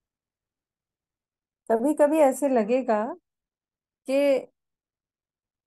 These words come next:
ऐसा हुआ तो automatically मेरा विचार ऐसा बन गया, but जैसा कि उन्होंने अभी बताया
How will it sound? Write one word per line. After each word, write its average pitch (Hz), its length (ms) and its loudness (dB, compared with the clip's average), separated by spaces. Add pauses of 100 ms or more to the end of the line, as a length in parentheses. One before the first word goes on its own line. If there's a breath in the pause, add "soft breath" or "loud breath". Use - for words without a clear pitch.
(800)
ऐसा 240 420 -2
हुआ 247 480 0 (200)
तो 277 380 -2 (200)
automatically 247 1080 -2 (140)
मेरा 226 280 -2
विचार 214 640 -4
ऐसा 196 260 -6
बन 175 260 -6
गया, - 180 -6 (1500)
but 226 120 0
जैसा 226 360 4
कि 262 200 -2
उन्होंने 233 360 2
अभी 220 200 0
बताया 202 560 -4